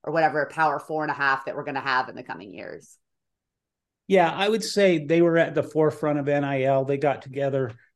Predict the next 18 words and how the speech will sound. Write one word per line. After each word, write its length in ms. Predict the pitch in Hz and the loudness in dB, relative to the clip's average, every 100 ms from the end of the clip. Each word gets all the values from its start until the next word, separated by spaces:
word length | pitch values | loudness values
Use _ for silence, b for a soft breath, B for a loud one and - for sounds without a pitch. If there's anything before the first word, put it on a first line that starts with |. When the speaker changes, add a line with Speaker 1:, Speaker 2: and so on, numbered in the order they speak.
| _ - | _ -4
Speaker 2:
really 380 | 131 151 147 151 | 2 4 4 2
early. 460 | 139 139 139 135 | 2 4 2 2
They, 280 | 127 123 120 143 | -2 -6 -8 -4
they, 280 | 127 120 - - _ b b | -2 -2 -8 -16 _ b b
um, 380 | 143 135 135 131 - - 147 | 0 2 0 -2 -10 -14 -4
kind 180 | 180 202 | 0 2
of 180 | 156 | 2
their 180 | 151 151 | 4 4
philosophy 800 | 147 143 139 143 - 139 - 139 | 4 4 6 6 4 -4 -4 0
was, 280 | 131 131 120 | 2 2 2
"Let's 200 | 160 160 | -2 -2
try 220 | - 185 | -2 -2
to 80 | 165 | 0
make 320 | 147 151 147 | 0 -2 0
this 300 | 139 131 - | -2 -2 0
where 240 | 135 127 | 2 2
we 160 | 120 127 | 0 0
don't 280 | 135 135 | 2 0